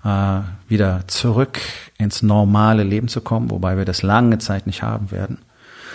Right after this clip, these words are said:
Und alle lauern natürlich auf diesen Moment, wo sie endlich wieder loslegen können. Alle hoffen, alle hoffen, alle hoffen, nicht wahr? Hm.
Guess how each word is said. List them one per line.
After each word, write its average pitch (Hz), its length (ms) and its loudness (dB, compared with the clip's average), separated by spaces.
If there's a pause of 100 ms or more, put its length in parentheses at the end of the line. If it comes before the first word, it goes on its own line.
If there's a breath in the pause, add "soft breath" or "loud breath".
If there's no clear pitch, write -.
(440 loud breath)
Und 104 720 0 (760)
alle 131 460 2 (180)
lauern 117 360 4
natürlich 113 360 2
auf 113 80 -6
diesen 113 180 -2
Moment, 107 400 0
wo 107 60 -2
sie 101 80 -2
endlich - 180 -4
wieder 104 140 0
loslegen 92 340 -4
können. 71 160 -4
Alle 117 180 4
hoffen, - 240 0
alle 110 160 0
hoffen, 107 220 0
alle 101 160 -4
hoffen, - 260 -8
nicht - 160 -8
wahr? - 180 -6 (840 loud breath)
Hm. 104 480 0